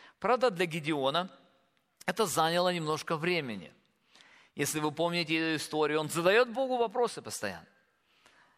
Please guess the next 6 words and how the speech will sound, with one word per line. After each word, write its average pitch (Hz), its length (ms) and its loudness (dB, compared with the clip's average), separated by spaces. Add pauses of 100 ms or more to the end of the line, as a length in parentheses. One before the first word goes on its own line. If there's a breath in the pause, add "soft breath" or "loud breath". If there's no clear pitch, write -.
(140 soft breath)
Что 208 200 -2
интересно, 240 520 2
что 170 240 0 (160 loud breath)
Бог 175 340 2
ему 254 240 0
отвечает. 254 600 -2